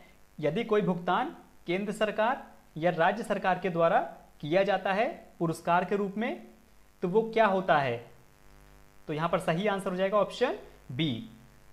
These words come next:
क्या होता है फ्रेंड्स? Fully exempt, उस पर कोई भी टैक्स नहीं लगता है। Question number two,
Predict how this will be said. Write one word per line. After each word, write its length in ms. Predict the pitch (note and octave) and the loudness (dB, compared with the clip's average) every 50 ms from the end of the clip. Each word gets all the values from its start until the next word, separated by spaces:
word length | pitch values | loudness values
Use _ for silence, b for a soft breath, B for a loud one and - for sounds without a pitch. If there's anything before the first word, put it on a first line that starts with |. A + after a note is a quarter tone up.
| - - - | -20 -16 -6
क्या 100 | - F3 | 0 2
होता 180 | E3+ F3 F3 G#3+ | 2 2 4 2
है 60 | G3+ | 2
फ्रेंड्स? 320 | F3 G3+ A#3+ C4+ F4 - - - | 2 0 -2 -4 -4 -8 -6 0
Fully 240 | - G3 G3+ B3+ C#4 - - | 2 2 2 2 0 -2 0
exempt, 580 | - F#3 E3 C#3+ C#3 F3+ F3+ C#3+ A#2+ A2 - - - - - - - - - - | 0 0 0 0 0 0 0 0 0 -4 -8 -14 -18 -20 -20 -20 -20 -18 -10 -8
उस 120 | E3 - - | -8 -6 -2
पर 140 | - A#3 G#3+ | -2 -2 -2
कोई 240 | A3 - G3 G3+ | 0 0 2 2
भी 120 | G#3+ A3+ A3 | 2 0 0
टैक्स 460 | A3 F3+ F3 G#3+ D#4+ - - - - - - - | 2 2 2 2 2 -2 -8 -16 -18 -18 -12 -6
नहीं 220 | F3 E3+ E3+ G#3+ A3+ | -2 0 0 2 2
लगता 340 | G#3+ G3 G#3+ G#3+ - F#3 F3 | 2 0 0 2 2 2 2
है। 180 | D#3 D#3 C3+ B2 A#2+ - - - - - - - - - - - - - - - - - - - - - - - - - - - - - | 2 0 -2 -4 -6 -12 -18 -20 -20 -20 -20 -20 -20 -20 -20 -20 -20 -20 -20 -20 -20 -20 -20 -20 -20 -20 -20 -20 -20 -20 -20 -20 -10 -2
Question 260 | - F3 E3+ - A3 | -2 0 2 2 2
number 280 | G#3+ G3+ G#3 A#3 C4+ E4 - - - - | 2 2 2 2 2 2 0 -2 -2 2
two, 80 | A3+ | 2